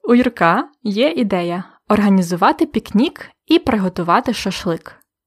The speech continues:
Кого вони хочуть запросити на пікнік? Юрко запросить Максима,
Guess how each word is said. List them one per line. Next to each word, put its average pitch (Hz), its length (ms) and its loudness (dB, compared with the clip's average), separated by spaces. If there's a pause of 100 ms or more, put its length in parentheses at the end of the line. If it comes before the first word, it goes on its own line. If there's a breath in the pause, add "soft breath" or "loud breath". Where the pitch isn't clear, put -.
(280)
Кого 285 300 4
вони 294 300 4
хочуть 233 380 2
запросити 202 680 0
на 185 120 2
пікнік? 285 540 -2 (680 soft breath)
Юрко 190 760 0
запросить 196 640 0
Максима, 220 680 2